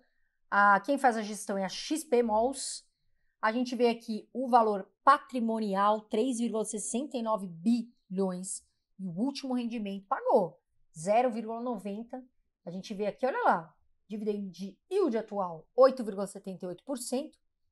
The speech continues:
E o médio, nos últimos cinco anos, sete vírgula trinta e nove por cento. Vamos dar uma olhada nos ativos. Olha como é colorido. Em São Paulo tem oito shoppings. Rio tem três. Bahia, dois. Aí a gente vê Paraná,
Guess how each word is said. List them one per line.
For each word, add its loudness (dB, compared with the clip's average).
E 0
o -4
médio, -2
nos -10
últimos -8
cinco -6
anos, -6
sete -8
vírgula -8
trinta -8
e -6
nove -4
por -2
cento. -6
Vamos -6
dar 0
uma -4
olhada -2
nos -4
ativos. -4
Olha -4
como -8
é -8
colorido. -6
Em -10
São -8
Paulo -2
tem -14
oito -6
shoppings. -8
Rio 0
tem -8
três. -2
Bahia, 4
dois. 2
Aí -4
a -2
gente -6
vê -2
Paraná, 2